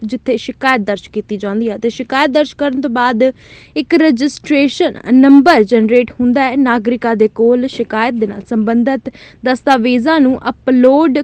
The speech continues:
ਕਰਨ ਦਾ ਜੋ ਹੈ ਵਿਕਲਪ ਵੀ ਹੈ। ਇਸ ਵਿੱਚ ਤੁਸੀਂ ਆਪਣੀ ਬੇਨਤੀ ਜੋ ਹੈ ਕੀਤੀ ਹੋਈ ਜਾਣਕਾਰੀ ਜਿਹੜੀ ਹੈ ਭਰ ਸਕਦੇ ਹੋ, ਜਿਸ ਦੇ ਵਿੱਚ ਤੁਹਾਡੀ ਨਿੱਜੀ ਜਾਣਕਾਰੀ ਅਤੇ ਤੁਹਾਡੀ ਸ਼ਿਕਾਇਤ ਬਾਰੇ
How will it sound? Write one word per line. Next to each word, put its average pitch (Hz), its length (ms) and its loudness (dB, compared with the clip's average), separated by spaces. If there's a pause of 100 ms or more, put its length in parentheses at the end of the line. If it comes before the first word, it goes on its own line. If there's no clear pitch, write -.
(140)
ਕਰਨ 254 300 4
ਦਾ 190 120 -2 (180)
ਜੋ 220 160 0
ਹੈ 226 80 2
ਵਿਕਲਪ 240 480 0
ਵੀ 262 220 0
ਹੈ। 311 80 0
ਇਸ 262 280 -6
ਵਿੱਚ 240 340 -4
ਤੁਸੀਂ 226 420 -8
ਆਪਣੀ 233 360 0 (360)
ਬੇਨਤੀ 311 640 6 (400)
ਜੋ 226 200 2
ਹੈ 262 80 2
ਕੀਤੀ 277 420 2 (120)
ਹੋਈ 254 280 2
ਜਾਣਕਾਰੀ 254 880 2
ਜਿਹੜੀ 226 340 4
ਹੈ 254 60 2
ਭਰ 240 240 0
ਸਕਦੇ 226 460 -4
ਹੋ, 277 120 2
ਜਿਸ 240 200 -2
ਦੇ 233 140 0
ਵਿੱਚ 233 260 -2
ਤੁਹਾਡੀ 208 480 -4 (100)
ਨਿੱਜੀ 240 360 2
ਜਾਣਕਾਰੀ 247 520 -2
ਅਤੇ 247 140 -4
ਤੁਹਾਡੀ 208 320 -8
ਸ਼ਿਕਾਇਤ 240 500 -8
ਬਾਰੇ 214 280 -2